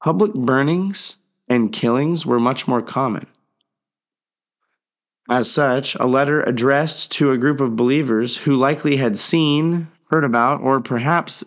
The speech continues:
were themselves in danger of being burned to death for their faith. When Peter writes the phrase "fiery trials," that was a very real thing.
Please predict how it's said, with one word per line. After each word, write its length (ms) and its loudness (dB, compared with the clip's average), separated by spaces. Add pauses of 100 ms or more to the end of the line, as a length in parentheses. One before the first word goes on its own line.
were 240 0
themselves 720 0
in 220 2
danger 500 2
of 160 0
being 280 2
burned 260 -2
to 80 -8
death 240 -4
for 140 -10
their 160 -6
faith. 420 -12 (1160)
When 160 -2
Peter 280 0
writes 360 0
the 120 -4
phrase 560 0
"fiery 540 0
trials," 720 -2 (1300)
that 220 0
was 120 0
a 60 -2
very 260 2
real 200 2
thing. 240 -8